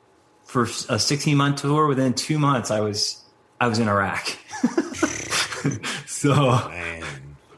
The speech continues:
Speaker 1: yeah, it was, man, I, I tell you what, it was, it was, it was really bizarre. You know, it was, um, it was, and just the juxtaposition of, like,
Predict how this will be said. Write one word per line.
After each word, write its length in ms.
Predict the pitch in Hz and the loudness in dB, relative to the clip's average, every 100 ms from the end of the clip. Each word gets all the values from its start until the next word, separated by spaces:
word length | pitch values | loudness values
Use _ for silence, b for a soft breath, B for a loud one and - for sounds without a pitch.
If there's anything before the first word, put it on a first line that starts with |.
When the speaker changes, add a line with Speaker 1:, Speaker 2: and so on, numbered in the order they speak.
| - | 2
Speaker 1:
yeah, 360 | 151 165 147 | 4 4 4
it 60 | 151 | 4
was, 240 | 202 - | 4 4
man, 300 | 143 180 156 | 2 2 2
I, 300 | 127 185 147 | 2 0 0
I 40 | 151 | -2
tell 200 | - 185 | 0 0
you 140 | 147 | 2
what, 280 | 143 143 120 | 2 2 2
it 80 | 160 | 0
was, 260 | 151 - - | -2 -4 -2
it 80 | |
was, 280 | 151 143 - - | -2 0 -2 -2
it 60 | |
was 200 | 147 120 | -2 -2
really 340 | 127 139 156 151 | 0 2 2 2
bizarre. 580 | 117 107 117 120 104 101 | 0 -2 0 0 0 2
You 120 | 143 | 4
know, 100 | 202 | 6
it 40 | |
was, 380 | 208 131 - - | 4 2 -2 -2
um, 400 | 120 110 101 101 - _ - - | 2 4 2 -4 -10 _ -20 -4
it 80 | 147 | 0
was, 300 | 135 117 - 165 | 2 0 -2 -6
and 380 | 147 165 151 | 0 2 2
just 220 | 143 202 - | 4 2 2
the 80 | |
juxtaposition 800 | 117 123 117 - 107 98 98 131 | 0 2 0 -2 -2 0 0 0
of, 120 | 101 98 | 0 -2
like, 300 | 90 85 | -4 -4